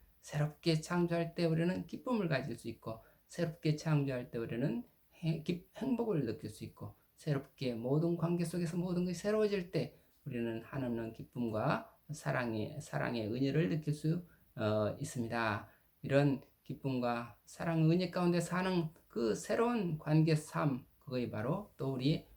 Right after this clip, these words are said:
부활 신앙이라 하겠습니다. 그래서 오늘 이 믿음으로 이루어진 하나님의 약속,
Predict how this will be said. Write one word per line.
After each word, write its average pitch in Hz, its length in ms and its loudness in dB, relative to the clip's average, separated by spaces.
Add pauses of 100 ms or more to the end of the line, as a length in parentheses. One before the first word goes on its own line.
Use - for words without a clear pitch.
(220)
부활 117 280 2
신앙이라 117 720 -4
하겠습니다. 98 680 -6 (340)
그래서 104 240 -6
오늘 113 520 2 (320)
이 110 340 -2
믿음으로 123 380 2
이루어진 110 520 0 (180)
하나님의 143 600 0
약속, 156 560 -2